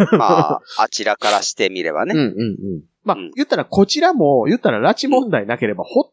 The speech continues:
Speaker 2: とっても、
Speaker 1: うん。
Speaker 2: 言ってもミサイル当たらんし。
Speaker 1: うーん。ああ、当たらん。まあね。
Speaker 2: えー、今ミサイル当てられてるわけじゃないし。
Speaker 1: うんうん。
Speaker 2: うん。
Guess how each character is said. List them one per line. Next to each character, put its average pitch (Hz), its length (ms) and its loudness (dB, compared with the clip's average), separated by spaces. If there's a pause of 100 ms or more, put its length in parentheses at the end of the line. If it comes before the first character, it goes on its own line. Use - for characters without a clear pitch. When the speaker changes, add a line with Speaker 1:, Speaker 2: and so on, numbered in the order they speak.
Speaker 2:
と 294 80 2
っ 285 100 -2
て - 140 0
も、 107 400 -2 (140)
Speaker 1:
う - 40 -12
ん。 104 220 -6
Speaker 2:
言 302 120 4
っ - 20 2
て - 140 -2
も 139 120 0
ミ 156 140 0
サ 277 160 0
イ 196 40 -4
ル 127 60 -12 (100)
当 196 120 0
た 262 160 0
ら 240 160 2
ん 233 60 0
し。 - 360 -6 (180)
Speaker 1:
う - 60 -12
ー 147 520 -2
ん。 - 20 -6 (140)
あ 143 540 4
あ、 147 140 0
当 - 100 -12
た 151 160 4
ら 143 180 4
ん。 - 40 -20
ま 104 300 -2
あ 82 40 -10
ね。 156 180 -8 (140)
Speaker 2:
え 175 40 -2
ー、 165 260 4
今 226 220 0
ミ 180 100 -6
サ 254 160 0
イ 240 60 -4
ル 156 100 0
当 220 80 2
て 285 140 -2
ら 269 140 4
れ 254 100 2
て 233 100 0
る 214 80 2
わ 208 100 2
け 165 120 -8
じ 101 80 -10
ゃ - 20 -8
な 98 160 -4
い 131 80 0
し。 - 340 -6 (140)
Speaker 1:
う 123 40 -14
ん 120 40 -8
う 95 500 -6
ん。 127 40 0
Speaker 2:
う - 60 -2
ん。 - 40 -20